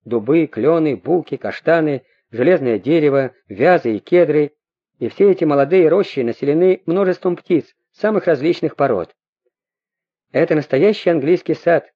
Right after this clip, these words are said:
с бьющими родниками, пышными клумбами во всем блеске весеннего цветения, зарослями кустарников, где смешаны самые разнообразные сорта растений,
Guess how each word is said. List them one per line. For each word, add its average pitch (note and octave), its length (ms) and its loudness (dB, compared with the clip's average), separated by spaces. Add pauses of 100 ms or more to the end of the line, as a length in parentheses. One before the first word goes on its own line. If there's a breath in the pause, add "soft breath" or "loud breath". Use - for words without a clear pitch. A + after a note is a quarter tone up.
с G#2 80 -20
бьющими D3 480 -2
родниками, A#2+ 720 -2
пышными D3+ 340 -2
клумбами D3+ 600 -2 (160)
во C#3+ 120 -6
всем D3+ 220 -4
блеске D#3 380 0
весеннего D3 460 -2
цветения, B2 640 -2 (360)
зарослями C3 500 -2
кустарников, D#3+ 760 -2 (260)
где A#2+ 180 0
смешаны E3 420 -2
самые D#3+ 540 0
разнообразные D3+ 760 0
сорта D3+ 340 -2
растений, C3 640 -2